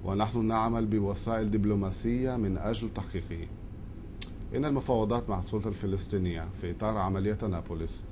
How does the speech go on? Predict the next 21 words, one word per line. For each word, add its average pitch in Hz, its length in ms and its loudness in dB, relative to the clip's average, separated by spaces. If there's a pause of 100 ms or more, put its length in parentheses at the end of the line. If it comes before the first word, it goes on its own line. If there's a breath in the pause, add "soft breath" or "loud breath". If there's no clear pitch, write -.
(460 loud breath)
هي 123 400 4
الطريق 110 560 0
الصحيحة 117 680 0 (540 loud breath)
للتوصل 101 680 2
إلى 90 140 2
السلام، 80 380 -4 (720)
لكن 90 260 -4
حماس 98 520 0
لا 98 80 0
تريد 98 320 -2
السلام 95 400 0 (520 loud breath)
وقد 95 320 0
ردت 117 480 2
دومًا 120 360 4
بالدم 107 500 4
والقتل 104 680 2
على 92 260 0
كل 123 220 2
خطوة 113 380 -2
سلام 107 440 2
ومصالحة، 101 640 -2